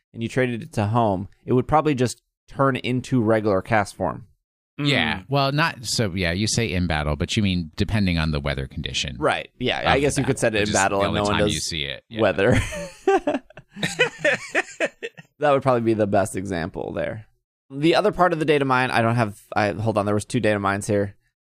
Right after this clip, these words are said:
Speaker 1: Uh, the other part of the data mine, as I pull this up, is it seems that costumes will not be able to be moved at the time. So your hat Pikachus, your hat Squirtles, your hat Bulbasaurs,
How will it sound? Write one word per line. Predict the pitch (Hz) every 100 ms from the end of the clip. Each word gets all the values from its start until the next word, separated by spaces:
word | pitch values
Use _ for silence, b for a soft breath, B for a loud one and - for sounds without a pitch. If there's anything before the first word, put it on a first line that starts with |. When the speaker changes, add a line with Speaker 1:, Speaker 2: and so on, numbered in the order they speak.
| -
Speaker 1:
Uh, | 107 107
the | 107 135
other | 151
part | 151 151
of | 131
the |
data | 120 120
mine, | 110 110
as | 104 110
I | 107
pull | - 113
this | 110 110
up, | 101 -
is | 110 110 101 -
it | 104 -
seems | - 143 127
that | 127 -
costumes | 135 117 - 139 120 107
will | 107 113
not | 113 117 117
be | 120 117
able | 104
to | 104
be | 113
moved | 101 104 104
at | 104 104 -
the |
time. | - 87 - - _ _ _ _ _ _
So | - 92
your | 90 95
hat | 123 117
Pikachus, | 135 117 123 - 123 117 113 107 117
your | 101 90 85
hat | 87 113 107 - -
Squirtles, | 123 117 110 107 107
your | 101 101
hat | 104 107 104 - 92
Bulbasaurs, | 101 110 110 107 - 107 98 101 98 -